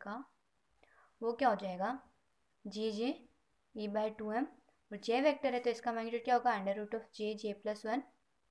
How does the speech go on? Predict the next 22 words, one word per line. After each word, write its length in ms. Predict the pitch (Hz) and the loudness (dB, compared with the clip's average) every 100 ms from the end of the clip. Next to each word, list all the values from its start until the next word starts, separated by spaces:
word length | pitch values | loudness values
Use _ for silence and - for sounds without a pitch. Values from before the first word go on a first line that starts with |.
| _ 208 - 196 _ _ _ _ _ _ _ _ | _ -20 -18 -20 _ _ _ _ _ _ _ _
एच 220 | 269 202 | -8 -8
cross, 300 | - 185 185 | -8 -8 -2
right। 180 | 226 269 - - - - _ | -2 -2 -8 -20 -20 -20 _
तो 40 | |
यहाँ 260 | 226 220 220 | 2 4 4
से 140 | 226 | 6
अब 100 | 277 | 6
हम 120 | 277 262 | 6 4
लोग 120 | 269 | 4
क्या 120 | 269 269 | 4 2
कर 140 | 269 | 0
सकते 300 | 247 233 - | -2 -6 -2
हैं 140 | 226 311 - _ _ _ _ _ _ _ _ _ _ | -2 -2 -8 _ _ _ _ _ _ _ _ _ _
कि 80 | 226 | -4
म्यू 180 | 220 226 | 0 0
जे 140 | 220 | 0
को 120 | 240 254 | 0 2
लिख 160 | 233 | 0
सकते 320 | - 226 - 233 | 0 -4 -2 -2
हैं 160 | 269 - _ _ _ _ | -2 -4 _ _ _ _
जी 240 | 196 220 226 | -8 -6 -4
जे 240 | 226 269 | -2 -2